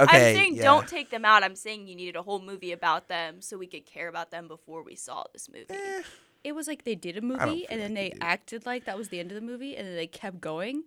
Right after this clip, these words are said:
Speaker 1: Yes,
Speaker 3: And, like,
Speaker 1: it did.
Speaker 3: if they, it could have worked, but it didn't.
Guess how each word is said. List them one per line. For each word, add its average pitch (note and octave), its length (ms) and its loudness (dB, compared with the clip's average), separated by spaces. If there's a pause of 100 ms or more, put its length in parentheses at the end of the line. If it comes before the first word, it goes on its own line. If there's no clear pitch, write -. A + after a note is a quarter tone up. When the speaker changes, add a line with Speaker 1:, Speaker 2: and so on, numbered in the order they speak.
Speaker 1:
Yes, C#3 260 12
Speaker 3:
And, A3+ 80 0
like, A3 160 6
Speaker 1:
it - 40 -16
did. A#2+ 400 6
Speaker 3:
if - 160 2
they, C4 260 2 (200)
it - 160 -6
could F#3+ 240 -6
have A#3 160 -6
worked, C#4 360 -8 (180)
but G#3 160 -10
it G3+ 180 -8
didn't. - 360 -16